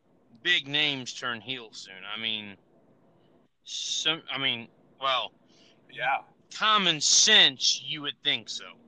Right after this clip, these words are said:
Speaker 2: Too many faces.
Speaker 1: But
Speaker 2: Yeah. On Raw, uh, Raw still looks pretty stacked for a show that, uh, is gonna become the B show. You know, we have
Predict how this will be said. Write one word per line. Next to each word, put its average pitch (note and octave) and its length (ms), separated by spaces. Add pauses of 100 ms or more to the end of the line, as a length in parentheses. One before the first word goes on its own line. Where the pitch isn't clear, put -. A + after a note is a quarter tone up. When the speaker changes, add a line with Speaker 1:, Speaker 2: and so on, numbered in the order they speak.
(160)
Speaker 2:
Too A#3+ 200
many A3+ 240
faces. - 480 (300)
Speaker 1:
But A2+ 280 (1700)
Speaker 2:
Yeah. - 160 (540)
On D#3 240
Raw, F#3 500 (680)
uh, A#2+ 480 (400)
Raw E3 200
still G#3 240
looks F3+ 240
pretty G3 180
stacked - 720 (580)
for C3+ 280
a B2 40
show C#3+ 460
that, A#2+ 420
uh, G#2+ 320 (120)
is A2 100
gonna C3 180
become C#3 280
the A#2 80
B C#3 200
show. - 280 (2250)
You - 60
know, A2 60
we A2 120
have A#2 120